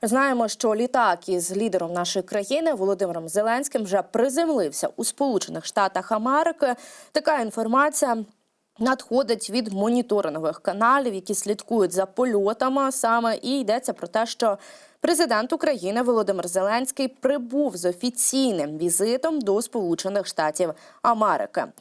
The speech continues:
Окрім того, згідно з даними ресурсу FlightAware, який відстежує рейси в режимі реального часу, літак із президентом України Володимиром Зеленським приземлився у Сполучених Штатах Америки. Відомо, що рейс президентського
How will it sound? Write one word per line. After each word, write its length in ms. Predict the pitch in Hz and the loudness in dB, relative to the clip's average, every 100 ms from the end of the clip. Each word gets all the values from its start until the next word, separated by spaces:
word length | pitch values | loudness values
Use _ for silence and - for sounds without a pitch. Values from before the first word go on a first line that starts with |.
| - - - | -20 -16 -6
Окрім 220 | 277 349 | 2 2
того, 300 | 339 359 320 | 4 4 4
згідно 320 | 233 285 285 | 2 -2 -2
з 40 | 240 | 0
даними 380 | 254 269 240 220 | 0 0 0 0
ресурсу 500 | 220 - 277 - 226 | 0 -2 -2 0 -2
FlightAware, 840 | 208 240 226 226 208 269 254 190 | 0 0 0 -2 0 2 2 2
який 280 | 185 226 202 | 0 -2 -2
відстежує 540 | 208 - 226 180 180 | -2 0 0 0 0
рейси 300 | 190 175 185 | 0 0 -2
в 60 | 175 | -4
режимі 320 | 185 196 185 | -2 -2 0
реального 440 | 214 214 156 156 | 2 2 0 -6
часу, 460 | 165 220 233 277 339 | -4 0 0 2 0
літак 260 | 294 202 190 | 0 0 -2
із 120 | 208 | -6
президентом 720 | - 247 254 220 165 170 180 | -2 -2 0 0 -2 -4 -6
України 520 | 190 196 214 214 190 170 | -6 -4 -4 -2 -2 0
Володимиром 680 | 196 269 226 170 113 139 | 0 0 0 -2 -2 -4
Зеленським 540 | 170 214 247 320 349 294 | -2 0 0 0 -4 -4
приземлився 840 | 202 226 302 226 156 175 - - - | -2 -2 0 -2 -2 -2 0 -2 -4
у 140 | 226 | -6
Сполучених 540 | 247 - 269 160 160 151 | -4 -2 -2 -2 -4 -6
Штатах 360 | - 147 - | -4 -4 -4
Америки. 440 | 180 185 151 - 156 - - - - _ - | -4 -2 -2 -2 -6 -6 -18 -20 -20 _ -2
Відомо, 400 | 349 285 147 110 | 2 2 0 -4
що 440 | - 220 208 214 | -2 0 2 2
рейс 320 | 254 240 170 | 2 2 0
президентського 920 | - 196 196 226 196 165 - 196 185 | -4 -4 -2 0 -2 -2 -4 -2 0